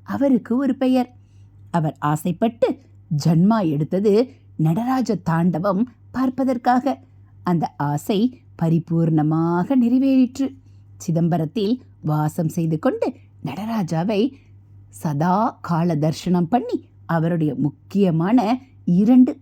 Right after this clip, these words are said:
பக்தர்களில் ஒருத்தராகி விட்டார். இவருடைய ஆசை நிறைவேறுமாறு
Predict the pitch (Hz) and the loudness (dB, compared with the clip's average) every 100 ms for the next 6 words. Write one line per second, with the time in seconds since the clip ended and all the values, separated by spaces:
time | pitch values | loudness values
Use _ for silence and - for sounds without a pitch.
0 | 175 254 - 170 160 214 214 247 - - | -4 -4 -2 -2 0 0 0 0 -2 -12
1 | - 254 254 262 254 208 170 160 240 269 | 0 2 2 2 0 2 2 2 2 2
2 | 247 - 262 - - - - - - 170 | 2 2 0 0 -10 -20 -20 -20 -6 -4
3 | 156 196 185 165 - - 151 147 220 196 | -2 -2 0 -2 -2 -4 -2 -2 -2 -2
4 | 247 - - - 170 180 220 220 190 160 | -2 -6 -8 0 2 2 2 2 0 0
5 | 165 202 494 | 0 0 0